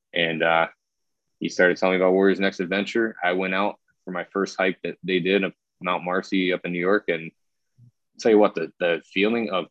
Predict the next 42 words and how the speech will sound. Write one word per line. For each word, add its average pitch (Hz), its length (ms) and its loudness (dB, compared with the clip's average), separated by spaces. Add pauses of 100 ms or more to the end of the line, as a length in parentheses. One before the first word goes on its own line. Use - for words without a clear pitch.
being 87 260 -6
out 85 180 -2
there 85 140 2
with 82 160 -4
all 82 220 0
the 80 80 -8
guys, 73 500 -4 (680)
like, 87 340 0 (440)
I 92 120 4
got 98 180 6
out, 92 300 4
went 87 180 -8
reserves, 85 640 -2 (480)
but 92 120 2
I 87 40 4
still 98 240 0
never 87 220 0
had 82 240 -2
that. 85 240 0 (100)
It's 95 180 -10
not 104 160 2 (380)
the - 80 -4
same. 73 360 -6 (120)
It's - 100 -18
not 90 220 -2
the 85 60 -6
camaraderie. 87 560 4
It's - 120 -8
not 85 140 -2
the 85 80 -6
same. 87 480 -2 (580)
So 87 520 2 (220)
hiking 101 340 0
a 95 40 0
mountain 90 380 -2
with 82 100 -8
a 82 60 -8
bunch 90 180 -2
of 80 140 -6
random 90 380 0
military 87 460 0
vets 85 380 -2